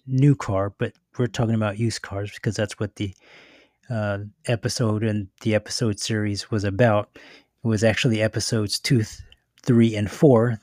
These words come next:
that I, um, talked about used cars, and we'll, we'll revisit, um, episodes three and four in the future too.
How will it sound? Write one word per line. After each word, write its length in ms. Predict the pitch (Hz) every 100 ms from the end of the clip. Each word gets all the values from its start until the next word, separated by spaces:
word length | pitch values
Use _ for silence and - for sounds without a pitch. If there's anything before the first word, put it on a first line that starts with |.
| -
that 140 | 104
I, 280 | 101 101 98 _ _ _ _ _
um, 480 | 123 104 101 101 104 _ _ _ _ _
talked 280 | - 127 -
about 280 | 110 107 107
used 320 | 117 110 -
cars, 480 | - 104 98 107 -
and 280 | 104 107 101 127 -
we'll, 180 | 113 107
we'll 260 | 135 123 110
revisit, 500 | 131 113 123 110 113 - _ _ -
um, 160 | 131 117
episodes 720 | 120 113 - 123 117 110 - - - - - _ _
three 320 | - 123 113
and 140 | 107 101
four 480 | 120 107 107 107 _ _ _ - -
in 120 | 120
the 60 | 110
future 460 | - 123 - 113
too. 320 | 107 - 127